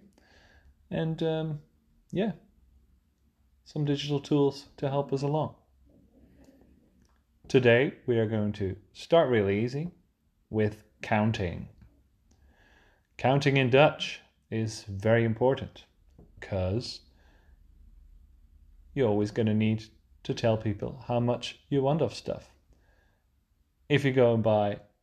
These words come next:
some joints, you don't want him to give you twenty joints if you only want three. Then you would just say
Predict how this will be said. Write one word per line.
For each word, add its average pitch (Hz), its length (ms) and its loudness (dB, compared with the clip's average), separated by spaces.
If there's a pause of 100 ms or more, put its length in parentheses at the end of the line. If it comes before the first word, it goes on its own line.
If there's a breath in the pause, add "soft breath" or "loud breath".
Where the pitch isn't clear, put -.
(120)
some 110 200 -4
joints, 127 520 -4 (1000)
you 135 160 2
don't 110 220 2
want 101 180 -2
him 98 260 -4 (380)
to - 100 -2
give 110 240 2
you 98 260 -2 (200)
twenty 104 340 -4
joints 117 540 -6 (260)
if 113 220 -4
you 107 100 0
only 101 220 -2
want 95 320 -4 (220)
three. 151 440 -4 (880 soft breath)
Then 98 160 -2
you 92 80 0
would 92 140 -6
just 95 240 -8
say 92 260 -8